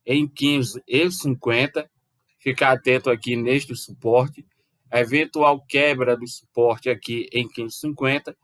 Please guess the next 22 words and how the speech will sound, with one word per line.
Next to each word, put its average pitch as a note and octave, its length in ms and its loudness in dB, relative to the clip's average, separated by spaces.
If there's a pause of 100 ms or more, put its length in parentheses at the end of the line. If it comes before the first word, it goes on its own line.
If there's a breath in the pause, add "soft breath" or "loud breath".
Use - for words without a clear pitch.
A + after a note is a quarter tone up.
(460)
tende D#3+ 340 4
a D#3 60 6
levar C3+ 500 4 (220)
a B2+ 80 -2
um C3+ 180 -2
teste B2+ 460 0
em B2+ 240 -4 (100)
treze C#3+ 640 -2
e D3 300 -4
oitenta. C3 920 -2 (500)
Então, B2 140 0
os B2 180 0
dados B2+ 360 2
que B2 100 -8
nós B2 240 0
temos A#2+ 200 -4
na B2+ 200 0
Link A2+ 420 -6
é C#3+ 260 2 (240)
de B2+ 140 -6
tendência B2 540 -2
de A2+ 280 -8